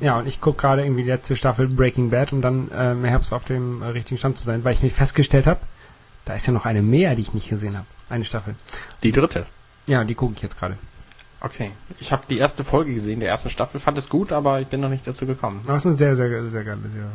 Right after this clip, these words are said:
Speaker 1: Und ich guck mal, ähm, wenn ich zu müde bin und, äh, für eine, für eine fünfundvierzig Minuten Folge Breaking Bad,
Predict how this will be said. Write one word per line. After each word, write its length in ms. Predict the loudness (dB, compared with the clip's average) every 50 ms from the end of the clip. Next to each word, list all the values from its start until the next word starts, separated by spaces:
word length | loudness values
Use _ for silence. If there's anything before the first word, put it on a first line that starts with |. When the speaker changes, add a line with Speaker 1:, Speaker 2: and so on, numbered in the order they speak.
| -6 0
Speaker 1:
Und 140 | 0 2 2
ich 100 | 2 2
guck 180 | 0 2 4
mal, 300 | 4 4 6 6 4 0 -2 -6 -16 -18 -20 -20 -10 -2
ähm, 320 | 2 4 4 6 4 4 4
wenn 80 | 4
ich 160 | 4 2 0
zu 220 | -2 4 6 6 8
müde 340 | 8 6 6 6 6 4 4
bin 320 | 6 4 4 2 0 -2 -8 -18 -20 -20 -20 -20 -20 -20 _ _ _ 0
und, 580 | 4 4 6 6 6 4 2 0 -2 -8 -8 -2
äh, 380 | 0 2 4 4 2 0 -2 -2
für 140 | 2 4
eine, 180 | 4 4 4 2
für 140 | 2 2 2
eine 360 | 4 4 4 2 2 0 0
fünfundvierzig 560 | 4 4 6 6 6 4 2 0 -2 0 2
Minuten 320 | 4 6 6 6 4 0 -4
Folge 300 | 0 0 2 2 2 0
Breaking 360 | 0 0 -2 0 -2 -2 0
Bad, 280 | 0 -2 -2 -4 -10